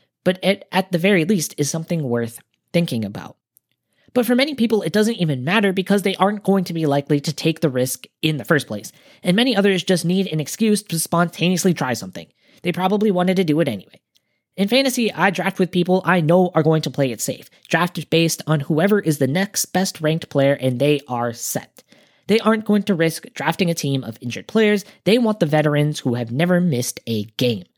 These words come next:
But I know others who are going to swing for the fences, drafting the exciting rookies and the players they see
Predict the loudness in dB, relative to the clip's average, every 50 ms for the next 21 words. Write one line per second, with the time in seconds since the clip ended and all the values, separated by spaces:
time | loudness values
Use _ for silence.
0 | _ _ _ _ _ _ _ _ -6 -2 0 0 0 0 0 2 2 2 2 2
1 | 0 0 0 0 0 2 2 2 2 2 0 0 0 -2 -4 -4 -4 -4 -4 -2
2 | -4 -4 -4 -2 -2 0 0 2 2 2 2 2 0 -6 -20 _ -10 -6 -4 -4
3 | -2 0 0 2 2 2 0 0 0 -2 -2 0 -2 -2 -2 0 0 2 2 2
4 | 2 2 2 2 2 0 0 -4 -4 -4 -4 -6 -2 -2 0 0 0 0 2 2
5 | 2 2 0 0 -2 -2 0 0 0 0